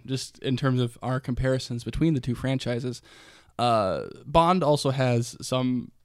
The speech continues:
significant, uh, down periods in terms of, uh,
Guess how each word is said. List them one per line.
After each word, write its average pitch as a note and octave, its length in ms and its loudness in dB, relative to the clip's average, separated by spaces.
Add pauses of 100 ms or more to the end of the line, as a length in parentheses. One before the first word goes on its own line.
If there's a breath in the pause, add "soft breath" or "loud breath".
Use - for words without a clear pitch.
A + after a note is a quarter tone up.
(140)
significant, C3 680 0 (140)
uh, D#2+ 440 -4 (220)
down B2 280 0
periods G2+ 500 -4
in A#2+ 100 -6
terms B2 300 -6
of, - 220 -10 (500 soft breath)
uh, D2 420 -4